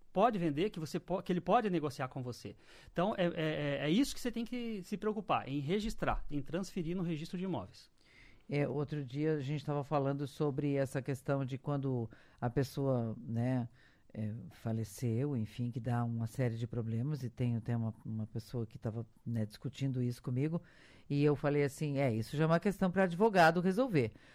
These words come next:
Speaker 2: Mas como o Leandro também é, você é, você é advogado também?
Speaker 1: Não, não sou advogado.
Speaker 2: Mas você, a,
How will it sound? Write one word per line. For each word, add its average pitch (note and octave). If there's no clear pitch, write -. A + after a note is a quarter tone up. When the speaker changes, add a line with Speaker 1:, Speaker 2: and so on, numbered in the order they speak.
Speaker 2:
Mas C#3+
como D#3+
o E3
Leandro D#3+
também D3
é, A#2+
você E3+
é, D4
você F3
é -
advogado E3
também? C3+
Speaker 1:
Não, C3
não D3
sou D#3
advogado. D3+
Speaker 2:
Mas E3
você, F3
a, G#3